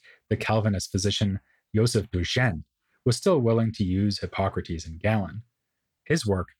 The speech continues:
The Great Mirror of the World, published in fifteen eighty-seven,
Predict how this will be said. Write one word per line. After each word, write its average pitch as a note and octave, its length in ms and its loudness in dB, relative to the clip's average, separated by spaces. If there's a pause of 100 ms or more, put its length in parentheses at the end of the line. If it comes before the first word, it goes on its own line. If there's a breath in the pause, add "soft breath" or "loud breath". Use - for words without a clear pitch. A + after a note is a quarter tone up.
(160)
The G#2+ 60 0
Great A2+ 380 0
Mirror B2 340 4
of A#2 160 0
the C3+ 80 2
World, G2 320 -2 (220)
published G2+ 380 -2
in D#2+ 140 -4
fifteen F#2 320 -2
eighty-seven, F#2+ 560 -2